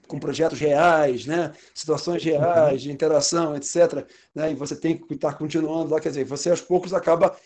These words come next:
Speaker 1: aprendendo. Lógico que você tem que ter uma, uma facilitação nesse sentido, né? Ou seja, você tem que ter
Speaker 2: Aham.
Speaker 1: também, é, é, professores que estejam preocupados em, em, em, em, em tá, em tá com o aprendizado dessa, desses skills, e não só dos, dos skills técnicos, né?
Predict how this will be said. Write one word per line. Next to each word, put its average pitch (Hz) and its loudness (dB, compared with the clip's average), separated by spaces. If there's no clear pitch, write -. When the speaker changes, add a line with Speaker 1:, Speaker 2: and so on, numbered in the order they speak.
Speaker 1:
aprendendo. 165 2
Lógico 180 6
que 185 -4
você - -10
tem 180 2
que 147 -8
ter 175 4
uma, 190 4
uma 170 0
facilitação 180 2
nesse 190 0
sentido, 175 -2
né? 147 -6
Ou 151 -6
seja, 135 -4
você - -10
tem 156 -8
que 135 -6
ter 151 -4
Speaker 2:
Aham. 151 -6
Speaker 1:
também, 151 2
é, 135 -8
é, 127 -12
professores 170 2
que 170 -8
estejam 156 -4
preocupados 170 0
em, 151 -4
em, 143 -6
em, 139 -8
em, 139 -12
em 131 -10
tá, 147 0
em 139 -8
tá 135 -6
com 147 -6
o 147 0
aprendizado 156 0
dessa, 175 0
desses 180 2
skills, 160 -2
e 131 -6
não 143 -4
só 147 0
dos, 147 -6
dos 147 -8
skills 156 -6
técnicos, 117 -2
né? 143 -8